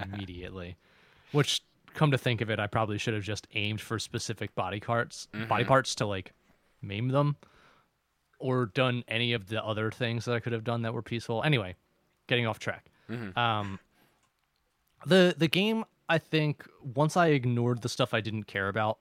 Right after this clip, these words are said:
Speaker 1: became a little bit more fun from me.
Speaker 2: Mm-hmm.
Speaker 1: Um,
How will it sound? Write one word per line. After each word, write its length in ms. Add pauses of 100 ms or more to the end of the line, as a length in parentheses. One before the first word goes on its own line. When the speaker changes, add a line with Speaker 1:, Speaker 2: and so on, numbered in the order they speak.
(140)
Speaker 1:
became 400
a 40
little 200
bit 120
more 180
fun 400
from 260
me. 260 (380)
Speaker 2:
Mm-hmm. 920
Speaker 1:
Um, 500